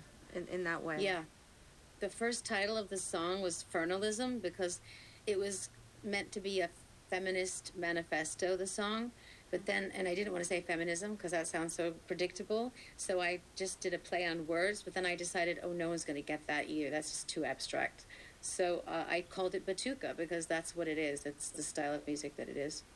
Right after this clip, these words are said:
Speaker 1: Why, why don't you like the word feminism?
Speaker 2: It's not that I don't like it. It's like saying the word politics. It just means a lot. And I think a lot of people just don't really understand what it means either. 'Cause a lot of people think that if you say you're a feminist, you don't like men.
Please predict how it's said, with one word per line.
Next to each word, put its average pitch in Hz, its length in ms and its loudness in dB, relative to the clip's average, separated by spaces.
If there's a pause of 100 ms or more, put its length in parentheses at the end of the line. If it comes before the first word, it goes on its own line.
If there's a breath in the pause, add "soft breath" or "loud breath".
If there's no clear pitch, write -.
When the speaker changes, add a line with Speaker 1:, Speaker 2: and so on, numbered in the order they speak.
(500)
Speaker 1:
Why, 622 320 4
why 359 180 4
don't 508 220 -2
you 311 80 0
like 247 180 0
the 233 80 -2
word 202 180 0
feminism? 180 720 -2 (260)
Speaker 2:
It's - 120 -4
not 370 140 4
that 403 100 4
I 302 80 6
don't 190 200 2
like 185 280 -2
it. 185 220 -2 (420)
It's - 120 -6
like 220 180 -2
saying 208 340 0
the 190 80 2
word 190 280 4 (640)
politics. - 880 -2
It 190 80 -8
just 220 260 -4
means 214 520 0 (120)
a 185 60 2
lot. 180 400 2 (1080)
And 226 140 -2
I 262 100 2
think 427 220 2
a 370 40 6
lot 294 140 6
of 247 60 0
people 262 180 2
just 214 200 0
don't 233 140 2
really 208 160 2
understand 175 480 2
what 156 100 2
it - 100 -2
means 147 280 0
either. - 400 -2 (280)
'Cause 190 180 0
a 202 40 2
lot 196 140 4
of 214 80 0
people 196 220 -2
think 180 260 -2
that - 140 -4
if 170 140 -4
you 185 60 0
say 180 160 2
you're 180 140 6
a 170 60 0
feminist, 165 480 0
you 170 80 2
don't 160 180 2
like 156 220 0
men. 160 340 2